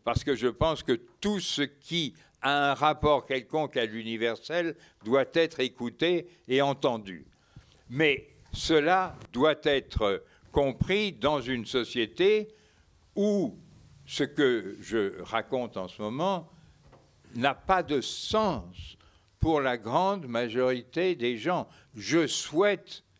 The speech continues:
exactement, peut-être parce que j'ai commencé ma vie comme, euh, comme étudiant d'histoire, mais je, euh, je, je voudrais que le sens de l'histoire,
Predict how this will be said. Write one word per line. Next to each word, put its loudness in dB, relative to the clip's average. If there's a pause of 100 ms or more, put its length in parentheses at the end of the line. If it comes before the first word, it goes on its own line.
(320)
exactement, 0
peut-être -8
parce -4
que -2
j'ai -6
commencé -8
ma -4
vie -8
comme, -10 (480)
euh, -12 (140)
comme -6
étudiant -8
d'histoire, -6 (260)
mais 4
je, -2
euh, 0 (640)
je, 0
je -4
voudrais -2
que -2
le 0
sens -2
de -4
l'histoire, -4